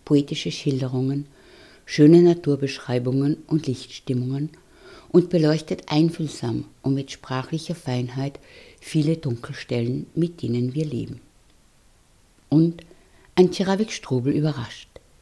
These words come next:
Ihre Sprache überrascht. Sie überrascht sprachlich und das tut gut. Lesend tut das gut.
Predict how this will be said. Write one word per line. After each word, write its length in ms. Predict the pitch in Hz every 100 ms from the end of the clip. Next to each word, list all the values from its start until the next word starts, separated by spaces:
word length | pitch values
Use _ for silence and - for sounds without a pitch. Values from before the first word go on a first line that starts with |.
| _ - -
Ihre 200 | 160 170
Sprache 520 | 175 - 180 170 170
überrascht. 560 | 131 113 113 113 - - - _ - - -
Sie 340 | - 170 170
überrascht 800 | - 190 175 156 147 147 - -
sprachlich 720 | - - 120 120 143 156 - - - - -
und 220 | 185 -
das 180 | - -
tut 260 | 170 170
gut. 320 | 131 113 - - _ _ - _ _ _ -
Lesend 560 | 143 160 - - - - -
tut 240 | 127 127
das 280 | 175 165 -
gut. 400 | - 113 - -